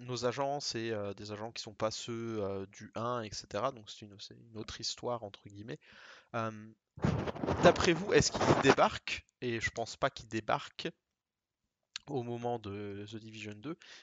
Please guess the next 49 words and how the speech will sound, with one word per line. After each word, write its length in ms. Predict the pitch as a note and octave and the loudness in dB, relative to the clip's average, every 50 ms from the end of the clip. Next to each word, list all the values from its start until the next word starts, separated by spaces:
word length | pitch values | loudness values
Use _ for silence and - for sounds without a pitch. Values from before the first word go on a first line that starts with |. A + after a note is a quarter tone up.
| - - | -8 -8
mais 60 | C3+ | 6
d'après 280 | B2 D3+ C#3+ - - D3+ | 6 6 6 6 0 -4
vous, 100 | F#3 G#3 | -6 -2
qu'est-ce 200 | - D#3+ - - | -2 -2 -2 -2
qu'ils 180 | - F3 D3+ | -8 -10 -10
ont 60 | C3+ | -10
fait 160 | - - E3 - - | -8 -6 -6 -4 -2
avant ? 340 | - B2 A2 A#2 B2 C3 - _ _ | -2 -2 0 0 -4 -4 -4 _ _
Où 120 | - B2+ C#3 | -6 -4 -4
est-ce 120 | C#3 - | -2 -4
qu'ils 220 | - - C3+ A#2+ B2 | -6 -8 -6 -6 -6
étaient 200 | - - D3 - - | -4 -4 -4 2 2
avant 240 | A#2+ A#2 A#2 B2+ C3+ | 2 2 2 -2 0
d'arriver 340 | A#2+ A#2 A2 A2+ A2 A#2 | 0 0 0 0 0 0
à 80 | A#2 A2 | 0 0
Washington ? 440 | G#2+ G#2 - - A2+ G#2+ - A2 - - - | 0 -4 -6 -8 -10 -10 -10 -10 -12 -10 -10
Est-ce 140 | A#2+ - - | -10 -8 -6
que 60 | - | -8
vous 100 | B2 B2 | -10 -8
pensez 280 | - B2 B2 A#2+ - C3+ | -6 -6 -4 -4 -6 -8
qu'ils 160 | - - - A#2+ | -10 -8 -8 -8
étaient 160 | A2 - A#2 | -8 -8 -10
déjà 300 | A2+ B2 B2 A2+ C3 C3 | -6 -4 -4 -2 -2 -2
dans 100 | B2 A#2 | -2 -2
les 160 | A#2 A#2 G#2+ A#2+ | -4 -4 -6 -8
environs 440 | A#2 A2 B2+ C3 - B2+ C3 B2 - _ | -8 -6 -8 -8 -8 -8 -10 -12 -10 _
et 80 | - A#2+ | -8 -8
ils 160 | A2+ A2 A#2+ | -6 -8 -10
ont 60 | A2+ | -12
bossé 380 | A2+ A2 A#2 A#2+ A#2 - - A#2 | -14 -10 -8 -6 -6 -4 -6 -6
pendant 260 | - A2 G#2 G#2 G#2+ | -6 -8 -10 -10 -10
sept 200 | - - B2 - - | -8 -10 -10 -12 -8
mois 180 | A#2 A#2 G#2+ | -2 -2 -2
à 20 | G#2 | -2
faire 180 | - - - _ _ _ | -4 -10 -20 _ _ _
d'autres 180 | A#2 A#2+ - _ | -10 -10 -10 _
trucs ? 320 | - - B3+ - - - _ - - - - - - - _ | -12 -12 -12 -12 -16 -20 _ -20 -20 -18 -18 -18 -20 -12 _
Ou 100 | B2+ D3 | 2 2
est-ce 140 | D#3+ - - | 2 2 0
qu'ils 140 | - - C3+ | -4 -8 -8
viendraient 560 | A#2+ B2 B2 C3 C3 C3 B2 A#2+ B2+ C#3+ D3+ | -6 -2 0 2 2 2 0 0 0 2 2
éventuellement 500 | C#3+ A2+ A#2 A#2 - - B2 A#2 B2+ C#3 | 0 -2 -4 -8 -2 -2 -2 -2 -2 -2
carrément 380 | - - A2+ A2+ A#2+ A#2+ C#3 C3+ | 0 2 2 2 0 -2 -6 -6
d'un 220 | A2+ A2 G#2+ G#2+ A2 A#2+ | -4 -4 -4 -4 -4 -4
autre, 400 | B2+ C#3 C#3+ - - - - - | -2 -2 -2 -4 -6 -10 -2 0
euh, 100 | A#2+ A2+ - - - | 0 0 0 -4 -6
coin 140 | - C3 B2 | -6 -4 -4
du 140 | A#2+ A2+ A#2 | -4 -8 -12
globe, 260 | A2+ A2 B2 - - | -2 0 0 0 0